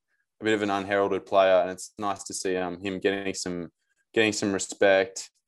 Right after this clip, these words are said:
Um, for me, uh, I'm tipping the Lions by twenty-four points, and, uh, I just think this is kinda, this is a big test for Richmond.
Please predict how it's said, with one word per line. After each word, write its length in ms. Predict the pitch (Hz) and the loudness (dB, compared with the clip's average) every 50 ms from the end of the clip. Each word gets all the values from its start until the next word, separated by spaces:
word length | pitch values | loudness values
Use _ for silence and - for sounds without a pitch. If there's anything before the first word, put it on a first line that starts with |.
| _ _ _ _ _ - | _ _ _ _ _ -10
Um, 580 | - 104 104 107 107 107 107 107 107 107 - - _ _ - | -4 0 2 2 4 2 2 0 -2 -4 -6 -10 _ _ -4
for 140 | - 160 156 | 0 2 4
me, 480 | 151 143 143 139 143 170 202 202 - _ _ _ _ _ _ _ _ _ _ - | 6 6 6 6 6 4 2 0 -8 _ _ _ _ _ _ _ _ _ _ -4
uh, 340 | 101 98 101 98 98 98 - - - _ | 0 2 4 4 4 4 2 0 -6 _
I'm 140 | - 117 127 | -8 -8 -6
tipping 240 | - 165 160 180 180 | -6 -6 -4 -4 -2
the 100 | 180 160 | -2 -2
Lions 400 | 135 123 120 120 117 113 110 101 | 0 0 2 0 0 0 -2 -2
by 320 | - 117 107 107 104 101 | 2 4 6 6 6 4
twenty-four 680 | 101 - - 120 113 107 101 - - 110 104 98 95 - | 2 0 -6 -8 -8 -8 -8 -6 -4 -2 -2 -2 -2 -4
points, 580 | - 107 104 98 92 90 - - - - - _ _ _ _ _ _ _ _ _ | -4 -4 -2 -4 -4 -8 -10 -12 -12 -12 -14 _ _ _ _ _ _ _ _ _
and, 320 | - 113 113 113 110 110 107 | -2 -2 0 0 0 2 4
uh, 420 | 110 107 107 104 104 104 104 - - _ _ _ _ _ _ - - | 6 8 8 8 8 8 6 4 2 _ _ _ _ _ _ -20 -16
I 80 | - 131 | -12 -8
just 240 | 127 151 147 - - | -6 -6 -4 -4 -2
think 220 | 170 170 160 165 | 0 0 0 2
this 240 | - 135 123 - - | 2 2 2 2 0
is 140 | 127 117 - | -2 -2 -2
kinda, 420 | - 127 123 120 117 113 113 113 - - _ - | 0 0 2 2 4 4 4 2 0 -4 _ -10
this 140 | 131 131 151 | -8 -6 -4
is 80 | 160 | -2
a 60 | 170 | -2
big 240 | 143 120 135 127 117 | 0 2 2 2 2
test 320 | - - 113 113 110 - - | 2 2 2 2 2 2 0
for 120 | 123 110 | -2 -2
Richmond. 600 | 104 104 107 104 - 107 101 95 95 101 107 113 | 0 0 -2 -2 -4 -6 -8 -8 -8 -10 -12 -14